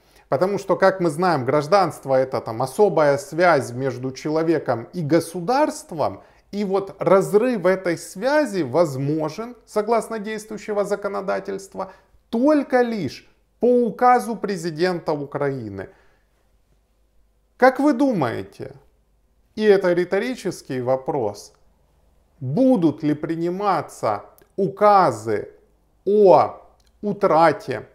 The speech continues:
или о выходе из гражданства Украины по, э, заявлению людей в условиях военного времени? И, конечно же, здесь возникает вопрос,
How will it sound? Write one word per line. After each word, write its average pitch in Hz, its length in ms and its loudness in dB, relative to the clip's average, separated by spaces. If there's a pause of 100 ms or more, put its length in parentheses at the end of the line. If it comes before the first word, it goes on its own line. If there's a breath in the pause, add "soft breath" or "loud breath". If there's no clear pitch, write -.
или 202 380 -4
о 214 160 8
выходе 151 720 -4
из 139 280 -10
гражданства 139 800 -2
Украины 127 800 -4 (1040)
по, 202 500 6 (200)
э, 123 240 -6
заявлению 180 1120 2
людей 147 720 -4 (460)
в 131 140 -2
условиях 180 880 -2
военного 127 640 -2
времени? 98 640 -8 (680 soft breath)
И, 175 80 -10
конечно 262 540 0
же, 202 160 2
здесь 190 360 -4
возникает 202 680 0
вопрос, 196 560 -2